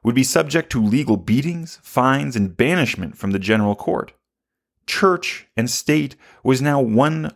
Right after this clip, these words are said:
cooperating body politic. Liberty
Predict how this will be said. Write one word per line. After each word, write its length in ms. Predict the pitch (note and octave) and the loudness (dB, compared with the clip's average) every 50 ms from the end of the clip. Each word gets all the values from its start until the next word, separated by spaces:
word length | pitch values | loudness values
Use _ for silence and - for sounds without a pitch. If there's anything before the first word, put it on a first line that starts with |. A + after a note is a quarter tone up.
| _ | _
cooperating 960 | - - - A2+ A#2 B2 C3 C#3 - A#2+ A2+ A2+ A2+ A#2 A2 A2+ A#2 A#2+ A#2 - | -10 -6 -2 0 0 2 0 0 -2 0 0 0 0 0 -2 -4 -4 -6 -8 -10
body 380 | - A2+ G2+ F#2+ G2 F#2+ F#2+ F2+ | -4 -2 0 0 0 0 -2 -4
politic. 680 | - - F#2+ E2+ - - - - - - _ - _ _ _ _ _ _ _ _ _ _ _ _ _ _ _ _ _ _ _ _ _ _ _ _ _ _ _ _ _ _ _ _ _ _ _ _ _ _ _ _ | -4 -4 -4 -4 -4 -6 -12 -20 -20 -20 _ -20 _ _ _ _ _ _ _ _ _ _ _ _ _ _ _ _ _ _ _ _ _ _ _ _ _ _ _ _ _ _ _ _ _ _ _ _ _ _ _ _
Liberty 460 | C3+ C#3 F3+ G#3 G3+ A3+ G#3+ E3 A#2 | 0 2 2 4 4 2 0 0 -2